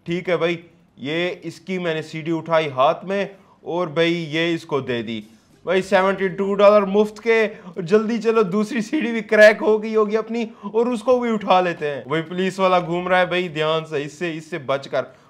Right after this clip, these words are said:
और ये, ये बॉम्बर आया हुआ था फिर से मेरी स्टोर पर फटने के लिए। तो जल्दी से ना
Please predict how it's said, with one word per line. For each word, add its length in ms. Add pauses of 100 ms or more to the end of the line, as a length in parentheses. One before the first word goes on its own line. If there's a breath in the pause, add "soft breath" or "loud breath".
और 120
ये, 240 (160)
ये 180
बॉम्बर 400
आया 140
हुआ 160
था 100 (120)
फिर 140
से 160
मेरी 220
स्टोर 300
पर 260 (380 soft breath)
फटने 380
के 160
लिए। 240 (340 soft breath)
तो 200
जल्दी 320
से 140
ना 160